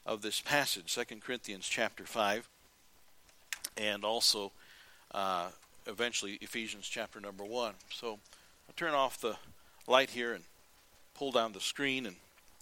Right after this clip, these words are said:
use this as an opportunity just to show something as a way of illustration. Second Corinthians five and verse number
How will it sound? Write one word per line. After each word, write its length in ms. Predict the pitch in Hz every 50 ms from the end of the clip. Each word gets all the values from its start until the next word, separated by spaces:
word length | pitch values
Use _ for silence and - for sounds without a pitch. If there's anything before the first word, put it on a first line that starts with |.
| - - - - - - -
use 260 | 113 120 127 113 -
this 280 | 120 117 113 - - 110
as 120 | 101 90
an 80 | 101 107
opportunity 540 | 110 113 - 104 - - 127 117 107 107
just 220 | 101 110 101 - -
to 60 | 92
show 400 | - - 131 123 117 110 104 104 - - - - - - - - - - - - - - - - - -
something 540 | - - - 127 107 - - 113 104 101 104 - - - - -
as 180 | 107 104 101 104 107 - -
a 80 | 110
way 160 | 110 113 113 110
of 140 | 104 98
illustration. 640 | 104 101 95 - - - 139 131 127 113 - - 101 - -
Second 360 | - - 147 - - 117 110
Corinthians 460 | - 143 135 123 - 127 113 101 -
five 320 | - 135 131 131 131 120 110
and 100 | 104 95
verse 320 | 101 123 127 - - -
number 280 | 127 117 104 104 98